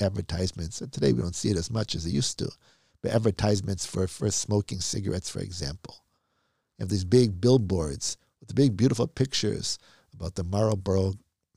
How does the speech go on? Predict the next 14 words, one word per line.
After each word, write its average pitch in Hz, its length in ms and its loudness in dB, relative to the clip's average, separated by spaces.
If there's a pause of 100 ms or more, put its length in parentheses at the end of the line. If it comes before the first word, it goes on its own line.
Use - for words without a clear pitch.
(300)
man 98 420 0 (420)
and, 87 160 -4
or 90 180 0
the, 85 220 -2
the, 85 200 -2 (200)
the, 90 140 -2 (200)
the, 80 260 -4 (360)
the 80 180 -8 (300)
Salem 101 580 2
or 147 100 -2
different 151 360 0
types 135 260 0
of 95 260 0
brands. 120 560 -2